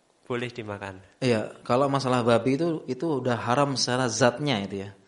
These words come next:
Speaker 2: Haram secara zatnya. Jadi dia itu adalah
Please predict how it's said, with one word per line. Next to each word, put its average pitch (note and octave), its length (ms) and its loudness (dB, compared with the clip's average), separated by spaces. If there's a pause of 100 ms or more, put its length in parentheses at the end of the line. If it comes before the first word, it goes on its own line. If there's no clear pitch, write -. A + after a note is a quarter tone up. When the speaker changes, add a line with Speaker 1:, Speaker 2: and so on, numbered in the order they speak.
(580)
Speaker 2:
Haram A#2+ 340 2
secara B2 640 0 (320)
zatnya. F#2+ 800 -4 (640)
Jadi G#2+ 240 -2
dia B2 240 2
itu C#3 80 2
adalah A#2+ 480 -2